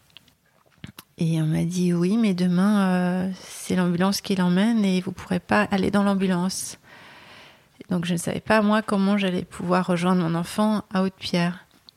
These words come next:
Et je ne savais pas où j'allais être hébergée. J'arrive, euh, donc l'ambulance part, j'essaie de la suivre. Euh, je, j'arrive dans un, à l'hôpital de Pierre, je demande où est ma fille.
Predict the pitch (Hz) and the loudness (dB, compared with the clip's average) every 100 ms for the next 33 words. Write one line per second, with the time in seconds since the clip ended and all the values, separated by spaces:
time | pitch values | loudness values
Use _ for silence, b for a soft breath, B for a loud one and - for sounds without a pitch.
0 | - - 180 175 170 - 190 190 208 196 | -16 -4 -2 0 -2 -4 -4 0 2 2
1 | 185 190 196 - 214 190 196 185 175 175 | 2 0 0 -2 0 2 4 4 2 -2
2 | - B B B B B B 196 190 190 | -6 B B B B B B -2 2 4
3 | 202 233 214 190 190 185 180 - - 190 | 4 2 0 0 2 2 2 0 -2 -2
4 | 190 202 196 185 - - 190 214 233 202 | 2 2 2 2 -2 0 2 4 4 2
5 | 190 185 175 175 165 170 - - 247 277 | 4 4 4 4 2 -2 -4 -4 -2 0
6 | 233 202 214 285 - _ - - 330 180 | 2 2 0 -8 -20 _ -16 -10 -2 0
7 | 175 175 175 175 170 170 _ _ _ _ | 0 0 0 -2 -4 -6 _ _ _ _
8 | _ _ - 214 190 185 185 185 185 190 | _ _ -16 -8 -2 0 0 -2 -4 -8
9 | _ _ _ _ _ _ _ _ _ _ | _ _ _ _ _ _ _ _ _ _
10 | 233 233 _ _ _ - 180 175 180 190 | -16 -16 _ _ _ -8 -6 -4 -2 0
11 | 190 208 185 185 190 175 180 180 180 180 | 2 2 2 2 2 0 -2 0 0 0
12 | 190 190 185 185 180 185 - 233 226 202 | 0 0 0 0 0 -2 0 2 4 4
13 | 190 196 196 180 180 170 175 - 247 269 | 4 4 4 2 2 2 0 0 0 2
14 | 311 | 0